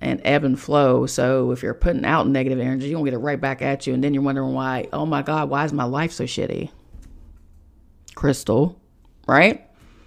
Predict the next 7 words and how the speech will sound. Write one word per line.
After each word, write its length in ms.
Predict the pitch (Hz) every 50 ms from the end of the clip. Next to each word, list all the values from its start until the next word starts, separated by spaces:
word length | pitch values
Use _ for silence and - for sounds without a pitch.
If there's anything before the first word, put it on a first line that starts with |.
| - - _ _ _ _ _ _ - _ _
So 260 | - - 220 214 208
when 160 | 208 214 214
this 240 | 202 196 208 - - - _ -
negative 440 | 185 190 190 214 220 240 233 226 -
emotion 520 | - 175 175 160 165 170 165 - 151 147 143
came 200 | 139 - - -
up, 260 | 71 67 - -